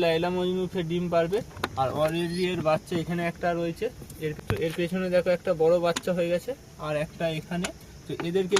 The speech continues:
দিয়েছি। আর এই সবুজ মাদিটা ফের recently ডিম পেড়ে দিয়েছে, এই দেখো ডিম নিয়ে বসে আছে। আর আমার উপরে এখানে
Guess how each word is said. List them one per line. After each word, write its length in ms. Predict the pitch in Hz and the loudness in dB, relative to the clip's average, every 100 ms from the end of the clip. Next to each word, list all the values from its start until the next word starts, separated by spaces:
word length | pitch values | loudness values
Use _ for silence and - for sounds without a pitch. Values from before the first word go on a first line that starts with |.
| 180 | 2
দিয়েছি। 300 | 185 175 220 285 - 139 | 0 0 -8 -12 -8 -4
আর 80 | 117 113 135 | -4 -4 -6
এই 80 | 165 - | -6 -4
সবুজ 280 | 170 202 196 196 - - - | 0 0 0 -2 -6 -14 -2
মাদিটা 340 | 165 165 175 180 175 | 2 2 0 -2 -2
ফের 140 | 175 170 | -2 -2
recently 380 | 170 170 175 175 165 | 0 0 4 2 2
ডিম 140 | 180 175 | -2 0
পেড়ে 180 | 170 170 175 | 0 0 0
দিয়েছে, 260 | 175 190 262 - - - - 147 | 0 -2 -6 -8 -20 -20 -6 -2
এই 60 | 156 | 0
দেখো 180 | 160 170 156 | 2 2 0
ডিম 120 | 156 160 | 0 0
নিয়ে 120 | 170 160 | 0 -2
বসে 200 | 160 175 | 0 2
আছে। 160 | 165 240 277 - - - - - - 131 | 2 -2 -8 -16 -20 -18 -18 -16 -2 0
আর 80 | 123 143 | 2 2
আমার 180 | 165 185 175 | 4 6 8
উপরে 300 | 180 196 202 202 - - 165 | 8 8 8 4 -2 -6 -4
এখানে 200 | 170 | -2